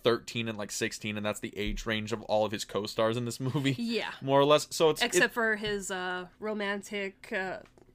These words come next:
Speaker 2: lead that he has in this movie, the nurse.
Speaker 1: Yeah, and it's just, it's just interesting to see, like, like, an actual actor,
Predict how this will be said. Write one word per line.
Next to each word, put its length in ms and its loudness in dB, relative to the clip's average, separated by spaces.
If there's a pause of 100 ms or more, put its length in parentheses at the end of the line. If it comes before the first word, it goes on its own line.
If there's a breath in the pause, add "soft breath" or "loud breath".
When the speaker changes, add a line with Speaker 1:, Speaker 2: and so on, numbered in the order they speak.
(160)
Speaker 2:
lead 440 -6
that 120 -8
he 140 -6
has 200 -2
in 140 -8
this 180 -8
movie, 320 -6
the 140 -8
nurse. 600 -4
Speaker 1:
Yeah, 420 2 (260)
and 400 -2 (1300 soft breath)
it's 160 -2
just, 220 -4
it's 160 6
just 180 -8
interesting 560 -2
to 80 2
see, 240 -2
like, 440 0 (440)
like, 120 2
an 140 0
actual 520 2
actor, 600 2